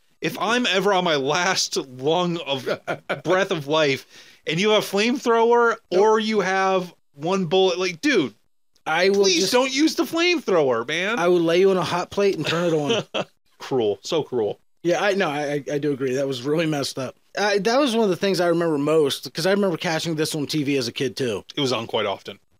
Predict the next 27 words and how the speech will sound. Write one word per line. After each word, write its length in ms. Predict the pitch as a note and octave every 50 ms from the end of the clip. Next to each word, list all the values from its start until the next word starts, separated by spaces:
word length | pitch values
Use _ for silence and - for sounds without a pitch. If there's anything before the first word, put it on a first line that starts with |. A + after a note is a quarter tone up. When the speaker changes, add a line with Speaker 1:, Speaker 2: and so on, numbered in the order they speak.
| _ _
Speaker 2:
Uh, 300 | E3+ E3+ E3 E3 D#3+ D3+
when 340 | D3 E3+ F#3 F3+ E3+ E3+ D3 -
the 80 | D#3+ D#3
hole 180 | C3 F3 F3+
gets 180 | F3 F3+ F#3 -
punched 340 | - - F#3 F#3 E3 - -
in 80 | E3 E3+
the 80 | D#3
hull 380 | C#3+ D#3+ E3+ E3 D#3+ D#3 D3+ -
and 180 | - D#3 D#3 D3+
you 80 | D3+
see 160 | C#3+ - F3+ F3
the 140 | D#3+ D3+ D#3
alien 340 | D#3+ D#3+ D#3+ E3 D#3+ D#3+ D3
getting 300 | D3 D#3+ D3+ D3 C#3+ B2 -
literally 460 | C#3 D#3+ D#3+ D#3+ D#3+ D#3 D3+ B2+ - _ _ _ _ _ _ _ _ _ _
Speaker 1:
The 80 | C#3+
C 220 | B2+ - - F#3 F3+
G 140 | D3 D3 E3
I 40 | D3+
Speaker 2:
sucked 200 | A3 G#3 G3 A2+
Speaker 1:
after 300 | A#2 A2+ - F#3 F#3 F#3+
Speaker 2:
out. 80 | F#3 D#3
Speaker 1:
it, 100 | D3 -
though. 360 | E3 D3 D3 D3 D3 C#3 - _ _ -
Ugh. 300 | A2+ A2 G2+ - - -
Speaker 2:
Yeah. 320 | F3 E3 C3+ G#2+ G#2+ G2+